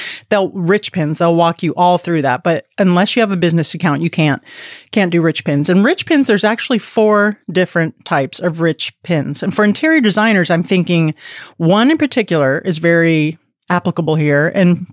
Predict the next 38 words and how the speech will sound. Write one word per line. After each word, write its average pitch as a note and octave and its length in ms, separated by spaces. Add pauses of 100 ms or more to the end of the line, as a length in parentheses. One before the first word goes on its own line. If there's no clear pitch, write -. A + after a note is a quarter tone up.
(160)
probably G#3 720
two. - 580 (460)
So G#3 340
the F#3+ 240
first - 640
type G3+ 220
of E3+ 320
pin E3+ 300
that E3 120
I E3+ 80
think F#3 320 (100)
is F#3+ 160
the F#3 80
most F3+ 260
applicable E3+ 640 (580)
is A3+ 360
the G3+ 280
article F#3 460
pin, - 360 (140)
'cause G#3 180
most A#3+ 380
of D4 100
us, D#4 360
if - 160
not G3 200
all A#3+ 200
of G3 80
us, F3+ 160
are F3 100
blogging. F#3 600 (340)
So - 140
that F#3+ 220
would A3 140
fall F#3+ 500
under F3+ 680
the F3+ 200
article B3 400
pin. D3+ 380